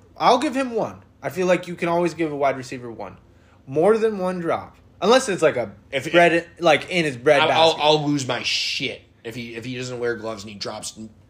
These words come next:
Speaker 2: two or more passes on
Speaker 1: Well, he's
Speaker 2: Saturday.
Speaker 1: gonna be hearing it, I think, from
Speaker 2: The coaching
Speaker 1: probably
Speaker 2: staff,
Speaker 1: his coaches,
Speaker 2: yeah.
Speaker 1: too. Um,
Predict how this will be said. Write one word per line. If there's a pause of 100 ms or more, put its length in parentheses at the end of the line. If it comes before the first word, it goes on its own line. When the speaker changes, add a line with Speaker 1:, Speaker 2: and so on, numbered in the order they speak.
(120)
Speaker 2:
two
or
more
passes
on
Speaker 1:
Well,
he's
Speaker 2:
Saturday.
Speaker 1:
gonna
be
hearing
it, (180)
I
think,
from (120)
Speaker 2:
The
coaching
Speaker 1:
probably
Speaker 2:
staff,
Speaker 1:
his
coaches,
Speaker 2:
yeah. (560)
Speaker 1:
too.
Um,